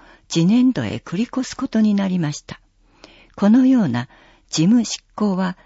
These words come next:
市の責任と信頼を揺るがすものであると考え、認められません。請願第七号、反対、長谷川純一議員。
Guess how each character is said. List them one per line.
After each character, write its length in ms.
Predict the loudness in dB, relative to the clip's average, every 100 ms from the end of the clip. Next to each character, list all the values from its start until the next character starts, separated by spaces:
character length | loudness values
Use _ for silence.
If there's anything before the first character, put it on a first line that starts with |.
| _
市 220 | -8 2
の 180 | 2 2 -6
責 380 | -10 -6 2
任 200 | 4 4
と 240 | 2 -2 -6 -10 _
信 320 | -6 2 4
頼 300 | 4 2 -4
を 100 | -6
揺 180 | -6 -2
る 100 | 0
が 140 | 0 -2
す 140 | 0
も 160 | 0 2
の 120 | 0
で 160 | -4 -4
あ 120 | -4
る 100 | -4
と 160 | -8
考 120 | -8 -6 -4 -6
え、 160 | -8 -14 -20 -20 _
認 260 | -2 0 2
め 140 | 4
ら 100 | 2
れ 120 | 0 0
ま 140 | -2
せ 160 | -4 -12
ん。 40 | _ _ _ _ _ _ _ _ _ _ _ _ _ _ _ _ _ _ _ _ _ _ _ _ _ -12
請 320 | -2 0 0
願 300 | -2 -6 -6 -4
第 280 | -2 -2 -2
七 360 | -4 0 0 0
号、 360 | -2 -6 -12 _ _ _ _
反 200 | -4 -4
対、 360 | -4 -10 -12 -14 _ _ _ _
長 120 | -10
谷 200 | -8 -4
川 260 | -2 -2 -2
純 280 | 0 2 2
一 260 | 2 -4
議 140 | -4 -2
員。 280 | -2 -4